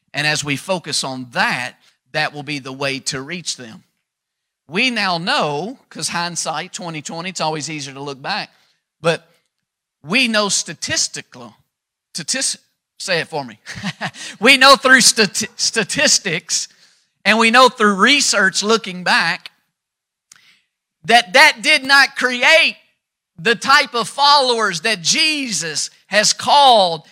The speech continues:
his people to raise up. We know that.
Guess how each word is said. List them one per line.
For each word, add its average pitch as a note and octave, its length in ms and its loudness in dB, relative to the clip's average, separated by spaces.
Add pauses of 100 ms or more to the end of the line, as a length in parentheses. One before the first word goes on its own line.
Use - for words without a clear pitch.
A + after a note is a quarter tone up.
his G3 280 0
people F#3 800 -8 (240)
to G3 180 2
raise G#3 400 0
up. A3 280 -4 (3250)
We F3 100 -8
know C4+ 220 -2
that. A#2+ 420 -12